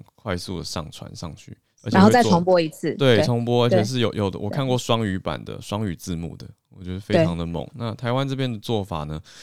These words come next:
Speaker 1: 则是也会上字，但是早上直播用，用类似口译或者是协助转播讲解的形式，那晚上上的是中文字幕。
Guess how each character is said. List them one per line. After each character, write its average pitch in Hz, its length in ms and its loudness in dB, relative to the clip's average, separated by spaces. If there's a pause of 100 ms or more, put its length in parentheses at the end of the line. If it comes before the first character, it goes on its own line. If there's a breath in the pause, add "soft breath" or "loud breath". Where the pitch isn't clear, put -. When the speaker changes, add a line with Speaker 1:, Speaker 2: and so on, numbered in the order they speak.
Speaker 1:
则 101 160 -6
是 98 520 -4
也 104 180 -4
会 127 160 -4
上 110 300 -4
字， - 260 -12 (180)
但 120 140 -8
是 117 240 -8
早 92 240 -4
上 120 240 -4
直 90 180 -8
播 87 300 -8
用， 95 260 -8 (200)
用 107 240 -8
类 104 120 -4
似 101 140 -8
口 90 320 -6
译 104 140 -4
或 98 160 -8
者 82 40 -8
是 90 120 -10
协 85 240 -8
助 98 180 -10
转 73 220 -12
播 85 160 -6
讲 80 200 -12
解 - 140 -14
的 69 100 -16
形 78 220 -16
式， 131 220 -14 (240 soft breath)
那 107 100 -4
晚 87 180 -2
上 98 160 -6
上 90 220 -6
的 80 60 -10
是 87 120 -8
中 104 240 -4
文 78 160 -6
字 - 180 -20
幕。 73 140 -20